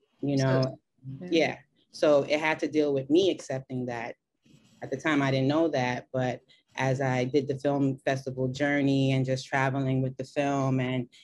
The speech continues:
Speaker 1: getting people's testimonies from, um, testimonials from just watching the film or who had P T S D or what they felt from it, or that it came from a real place, it made me know just being honest with myself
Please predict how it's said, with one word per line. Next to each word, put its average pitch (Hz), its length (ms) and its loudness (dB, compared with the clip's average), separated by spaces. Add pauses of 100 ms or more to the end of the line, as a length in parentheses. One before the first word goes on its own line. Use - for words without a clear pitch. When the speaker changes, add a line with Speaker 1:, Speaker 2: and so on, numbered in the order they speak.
(120)
Speaker 1:
getting 135 360 0
people's 131 460 -4
testimonies 139 1080 -2
from, 131 260 0
um, 127 220 -2
testimonials 135 760 0
from 131 240 -2
just 127 220 -4
watching 131 340 -2
the 127 160 0
film 131 240 0
or 123 140 -2
who 131 120 -4
had 127 280 -2
P 135 180 -6
T 135 160 -4
S 117 100 -6
D 131 300 0
or 120 80 -2
what 127 160 -2
they 120 220 -6
felt 143 260 -4
from 151 240 0
it, - 180 -4 (460)
or 139 140 2
that 131 160 2
it 123 120 -4
came 135 220 -2
from 131 140 -2
a 123 60 -2
real 123 200 0
place, 147 420 -2
it 131 200 -4 (400)
made 135 260 2
me 156 140 4
know 131 240 2
just 123 260 -6
being 131 340 -2
honest 131 460 0
with 123 160 -4
myself 131 720 -4